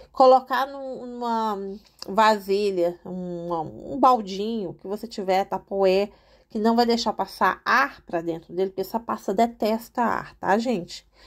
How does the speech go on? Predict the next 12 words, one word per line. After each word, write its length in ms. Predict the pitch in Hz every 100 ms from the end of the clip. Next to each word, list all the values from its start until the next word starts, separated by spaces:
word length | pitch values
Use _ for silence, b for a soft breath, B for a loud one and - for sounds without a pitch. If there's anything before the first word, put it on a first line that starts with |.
| b
É 60 | -
o 80 |
contrário 840 | 190 233 226 220 254 269 294 285 277
dos 280 | 247 262 233
outros 340 | 226 226 226
sabonetes, 800 | - 208 208 190 190 202 220 - b b b _ _ _
essa 340 | 226 254 254
pasta 440 | 254 226 214 - 220
não 200 | 196 214
gosta 320 | 196 196 214
de 180 | 196 220
ar. 280 | - -